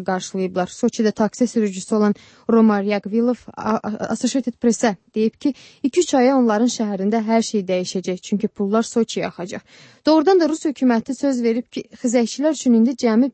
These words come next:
bir elevator olan Soçiyə oyunlar başlayana qədər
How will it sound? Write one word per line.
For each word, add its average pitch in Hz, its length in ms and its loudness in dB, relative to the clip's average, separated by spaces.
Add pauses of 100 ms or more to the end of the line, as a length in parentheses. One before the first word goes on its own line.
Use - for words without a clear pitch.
bir 285 260 -2
elevator 196 480 -4
olan 190 160 -4
Soçiyə 247 480 -4
oyunlar 208 460 0
başlayana 202 420 -2
qədər 208 240 -2